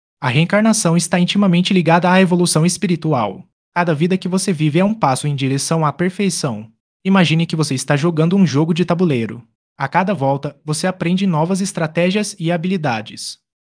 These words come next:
Para o espírito, isso se traduz em superar imperfeições e desenvolver virtudes, como discutido em histórias de transformação pessoal através do espiritismo. A importância da reencarnação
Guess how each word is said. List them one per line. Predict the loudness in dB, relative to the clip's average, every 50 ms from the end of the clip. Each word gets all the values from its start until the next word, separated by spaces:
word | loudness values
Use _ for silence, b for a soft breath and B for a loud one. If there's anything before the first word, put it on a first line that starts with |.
| _ _
Para | -4 -2 0
o | 0
espírito, | -2 -2 -2 -2 -2 -2 -2 -4 -8 -10 -18 _ _ _ -4
isso | -2 -2 -2 -2
se | -4 -4 -4
traduz | -2 -2 0 0 0 0 0 -2
em | -4
superar | -4 -4 -4 -2 0 0 2 2 2 2
imperfeições | 0 0 -2 -2 -2 -2 -2 -2 -2 -2 -2 0 0 -2 -2 -4 -4
e | -2
desenvolver | -2 0 0 0 0 0 2 2 2 2 2
virtudes, | 2 0 -2 -2 -2 -2 -2 -4 -6 -10 -10 -10 -12 _
como | -4 -2 0 0
discutido | 2 0 0 0 -2 -4 -2 0 0 0 0
em | 0
histórias | 0 -2 0 0 0 2 2 0 -2 -2
de | -2 -4
transformação | -2 0 0 0 0 2 2 2 2 2 2 2 0 0 0 0
pessoal | -2 -2 -4 -2 0 2 2 4 4
através | 2 2 0 0 0 2 2 2 2 2
do | 0 -2
espiritismo. | -2 -2 -2 -2 -2 -2 -2 -2 0 0 0 0 -2 -4 -8 -14 -14 -16 _ _ _ _ _ _ -2
A | -2 -2
importância | 0 0 0 0 0 -2 -2 -2 -2 -2
da | -2
reencarnação | 0 0 0 0 0 0 0 0 2 0 0 0 0 -2 -2 -2